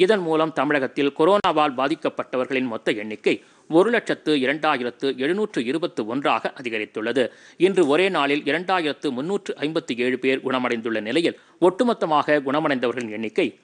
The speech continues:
ஐம்பத்தி எட்டாயிரத்து முன்னூற்று எழுபத்தி எட்டாக உயர்ந்துள்ளது. மேலும் அறுபத்து நான்கு பேர்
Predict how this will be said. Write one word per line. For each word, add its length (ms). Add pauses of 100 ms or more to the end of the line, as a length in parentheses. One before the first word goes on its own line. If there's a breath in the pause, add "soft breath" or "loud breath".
(100)
ஐம்பத்தி 420
எட்டாயிரத்து 560 (200)
முன்னூற்று 440 (160)
எழுபத்தி 400
எட்டாக 460
உயர்ந்துள்ளது. 500 (440 loud breath)
மேலும் 260 (100)
அறுபத்து 400
நான்கு 280
பேர் 160